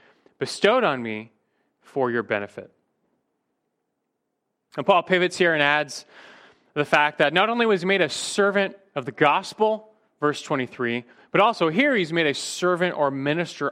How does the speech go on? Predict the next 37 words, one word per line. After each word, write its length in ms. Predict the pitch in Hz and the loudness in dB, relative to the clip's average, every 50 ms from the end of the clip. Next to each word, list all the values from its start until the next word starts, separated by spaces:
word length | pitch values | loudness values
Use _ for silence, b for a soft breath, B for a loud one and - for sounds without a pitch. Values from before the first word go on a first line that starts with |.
| - | -6
of 400 | - 151 165 175 156 139 131 123 | -6 -4 -4 -4 -4 -6 -10 -10
the 80 | 139 135 | -10 -10
church. 680 | - - - - 208 185 120 98 - - - - - b b b b b b b b b b b b b _ _ - | -10 -6 -2 0 0 0 0 -2 -6 -12 -16 -16 -16 b b b b b b b b b b b b b _ _ -2
Now, 80 | 247 | -2
of 80 | 226 - | 0 4
course, 200 | - 247 214 - | 4 2 2 2
these 140 | - 175 131 | 0 -2 2
go 160 | - 185 160 | 2 2 2
together. 420 | 143 131 151 185 175 135 117 110 | 4 4 2 2 4 2 2 0
You 180 | 113 127 147 151 | 0 0 -2 -4
serve 260 | - - 143 117 - | -4 -4 -4 -4 -4
Christ, 640 | - - 202 214 233 254 269 - - - - - 175 - _ _ _ _ _ | 0 2 4 4 4 2 -2 -4 -8 -12 -14 -16 -20 -20 _ _ _ _ _
well, 100 | - 190 | 0 2
that 80 | 196 185 | 2 2
means 260 | 175 165 151 135 117 | 2 0 -2 -2 -4
you 100 | 135 123 | -6 -8
serve 280 | - - 226 262 277 208 | -2 0 2 2 2 2
his 160 | 170 147 131 | 0 0 0
gospel 640 | 131 143 127 127 127 - - 147 131 131 127 b b b b b b b _ | 2 2 2 2 0 -2 -2 0 0 0 -2 b b b b b b b _
and 160 | - 147 143 | -2 -2 -2
you 80 | 139 123 | -2 -4
serve 220 | - - 135 113 | -4 -4 -4 -4
his 100 | 110 104 | -6 -8
church. 480 | - - - - 87 - - - - - _ _ _ _ _ _ _ _ B B B B B B B B B B B - | -8 -8 -8 -8 -8 -10 -16 -20 -20 -20 _ _ _ _ _ _ _ _ B B B B B B B B B B B -4
But 120 | 151 147 | -2 0
Paul 220 | - - 254 262 | 2 2 4 4
adds 260 | 226 233 269 285 - - | 4 4 2 0 -2 -2
here 200 | - 175 156 147 | 0 0 2 2
this 180 | 151 147 - | 0 -2 -4
dimension 440 | - 165 151 147 156 151 - - 147 | -4 -2 0 0 -2 -2 -4 -6 -4
of 240 | 131 120 110 - - _ _ | -4 -4 -4 -6 -10 _ _
stewardship 1200 | - - - - - - - - - 147 143 156 165 165 156 143 123 - - - 127 104 - _ _ _ _ _ _ _ _ _ _ _ _ _ _ | -16 -14 -12 -10 -10 -10 -10 -8 -4 0 0 2 2 2 2 0 -2 -4 -6 -6 -6 -6 -6 _ _ _ _ _ _ _ _ _ _ _ _ _ _
over 160 | - 151 135 135 | -2 0 0 0
the 60 | 127 | 0
household 560 | 117 127 127 127 127 - - 135 120 117 110 | 0 0 0 0 -2 -4 -6 -4 -4 -4 -4
of 120 | 110 101 | -6 -8
God. 360 | - - 117 107 101 95 92 | -4 -2 -2 -2 -2 -4 -10